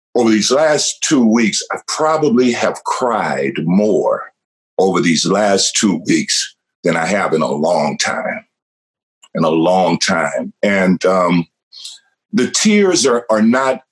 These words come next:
are not, again, it's not necessarily, um, uh, tears of, um, hopelessness, because I, I'm a believer that there's always hope. And I, I, I believe that, um, even as, as we have made changes to this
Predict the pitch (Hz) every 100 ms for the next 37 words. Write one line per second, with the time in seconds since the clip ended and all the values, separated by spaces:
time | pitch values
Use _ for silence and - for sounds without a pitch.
0 | _ 107 110 127 120 107 135 135 107 95
1 | 95 123 147 143 - - - - 135 117
2 | - 139 120 101 98 98 90 85 82 82
3 | 82 80 80 - - 135 123 117 104 95
4 | 82 82 _ 85 76 65 - - _ _
5 | _ _ - - 156 151 139 160 160 180
6 | - 110 - 127 120 - - - _ 117
7 | 120 143 139 107 110 147 104 101 101 127
8 | 110 120 127 98 87 80 - - - _
9 | _ _ _ 82 101 101 95 90 95 95
10 | 98 113 107 87 104 98 - 90 92 90
11 | - 120 117 110 110 101 95 - - _
12 | _ - 95 92 110 120 110 131 135 131
13 | 120 117 107 101 139 127 120 107 101 -
14 | 101 107 -